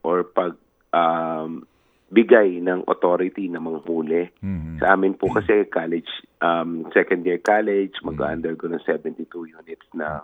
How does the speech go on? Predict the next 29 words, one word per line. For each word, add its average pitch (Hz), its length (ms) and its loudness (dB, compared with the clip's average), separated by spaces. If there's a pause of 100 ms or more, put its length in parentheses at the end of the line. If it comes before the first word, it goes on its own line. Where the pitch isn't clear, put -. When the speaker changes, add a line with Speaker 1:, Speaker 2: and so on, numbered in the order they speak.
Speaker 2:
Mm. 69 480 -10
Speaker 1:
training 101 600 2
at 90 180 2
Speaker 2:
Mm. 78 60 -8
Speaker 1:
kailangan 95 420 4
po 90 160 0
pumasa 85 380 -4
ng 80 100 -4
exam, 76 480 -6
which 95 240 -6
is 104 80 -8 (400)
Speaker 2:
Mm. 62 400 -6
Speaker 1:
hindi 123 140 8
po 120 100 6
lahat 104 240 6
ng 101 160 0
L 90 240 -2
G 85 240 0
Us, 95 220 -2
ganun 82 320 -2
po 82 160 -4
yung 76 160 -6
Speaker 2:
Oo. - 20 -2
Speaker 1:
panuntunan. 76 760 -8
Kaya 95 260 4
po, 92 320 -4 (480)
napagkasunduan 101 1040 2
na 87 80 -2
provisional 85 1160 0